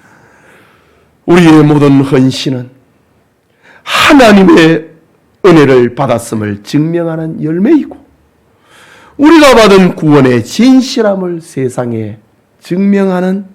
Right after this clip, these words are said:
방법입니다. 오늘 우리 교회와 성도들의 삶에도 나눔의 통나무 더미와 같은 자발적이고 은혜로운 교제와 사랑이 넘치기를 축복합니다. 하나님의 은혜에 힘입어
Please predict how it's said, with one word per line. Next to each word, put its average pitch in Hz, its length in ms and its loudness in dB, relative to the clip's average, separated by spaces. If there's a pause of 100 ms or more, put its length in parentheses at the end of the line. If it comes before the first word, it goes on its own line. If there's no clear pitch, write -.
(240)
방법입니다. 175 760 -8 (1500)
오늘 123 240 0
우리 120 240 -2
교회와 123 500 2
성도들의 117 600 -2
삶에도 113 680 -8 (960)
나눔의 196 680 4
통나무 156 560 2
더미와 139 400 0
같은 117 480 -6
자발적이고 185 1000 0
은혜로운 190 580 2
교제와 123 360 -4
사랑이 214 460 -4
넘치기를 190 840 -4 (300)
축복합니다. - 760 -20 (1160)
하나님의 143 880 2
은혜에 127 460 2
힘입어 113 640 -6